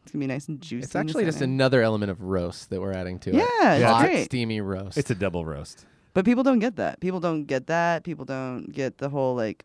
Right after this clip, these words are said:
Speaker 1: make eye contact and say hello and please and thank you when you serve someone.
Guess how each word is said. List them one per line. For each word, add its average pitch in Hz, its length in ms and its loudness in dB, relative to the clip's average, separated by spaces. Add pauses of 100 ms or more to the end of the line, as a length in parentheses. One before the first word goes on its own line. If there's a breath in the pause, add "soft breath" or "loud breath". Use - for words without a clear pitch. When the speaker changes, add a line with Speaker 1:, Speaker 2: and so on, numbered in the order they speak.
(120)
Speaker 1:
make 123 240 -4
eye 85 120 -4
contact 135 600 -8
and 135 100 -6
say 127 160 -10
hello 127 460 -8
and 139 180 -8 (140)
please 131 240 -8
and 131 140 -6
thank 135 240 -10
you 156 100 -4
when 139 100 -4
you 139 120 -6
serve 139 200 -8
someone. 170 360 -6